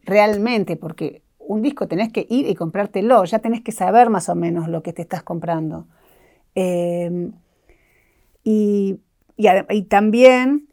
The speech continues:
la, para mí es, yo crecí escuchando discos de vinilo,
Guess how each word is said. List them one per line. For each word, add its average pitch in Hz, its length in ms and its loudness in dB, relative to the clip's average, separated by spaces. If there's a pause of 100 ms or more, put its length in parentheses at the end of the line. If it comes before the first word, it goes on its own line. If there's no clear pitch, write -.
(140)
la, 170 560 0 (280)
para 180 260 0
mí 240 480 0
es, - 480 -6 (920)
yo 220 260 -2
crecí 233 420 0
escuchando 180 520 -4
discos 165 600 -8
de 160 120 -10
vinilo, 156 560 -6